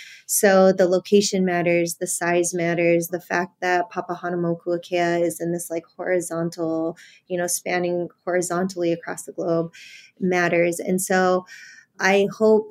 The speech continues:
that this project sparks those discussions, but for future M P As and no fishing zones,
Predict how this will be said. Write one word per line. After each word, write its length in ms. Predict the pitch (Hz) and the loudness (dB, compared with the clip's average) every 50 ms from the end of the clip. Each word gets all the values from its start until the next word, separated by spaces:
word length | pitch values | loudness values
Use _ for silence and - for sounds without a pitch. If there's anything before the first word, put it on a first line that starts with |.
| 202 | -2
that 320 | - 196 208 220 214 - - - | -2 0 0 2 0 -2 -4 -6
this 400 | 180 170 202 208 214 190 196 - | -6 -2 0 0 0 0 -2 -4
project 540 | - - 202 196 196 196 196 185 180 - | -4 -4 -2 -2 0 0 0 -2 -2 -2
sparks 520 | - - - - 185 185 202 196 - - - | -6 -8 -6 -4 -2 -2 -2 -2 -4 -6 0
those 260 | 196 190 185 180 - | 0 0 0 0 -4
discussions, 920 | - 175 175 - - 175 175 175 - 190 180 170 170 170 175 170 - - | -6 -6 -6 -2 -2 -2 -2 -2 -2 -2 0 0 2 0 0 -2 -4 -4
but 460 | - 180 175 175 175 175 175 - - _ _ _ _ _ _ | -2 0 2 4 4 2 0 -2 -4 _ _ _ _ _ _
for 500 | - 190 185 185 185 180 180 180 180 175 175 | -2 0 2 2 2 2 2 2 2 0 -2
future 540 | - 202 190 190 190 - - 190 185 185 180 | -4 -2 -2 -2 -2 -2 0 2 4 4 2
M 180 | - 190 185 185 | 2 0 -4 -4
P 300 | 190 - - 180 180 180 | -4 -2 0 2 2 2
As 120 | 175 170 | 2 0
and 120 | 180 170 175 | -2 -2 -2
no 160 | 170 170 170 | -2 -4 -4
fishing 400 | 165 - 202 202 - 202 185 180 | -2 -4 -4 -2 0 -2 -2 -2
zones, 440 | 170 185 175 170 170 170 175 185 | -2 -2 -2 0 0 0 -2 -2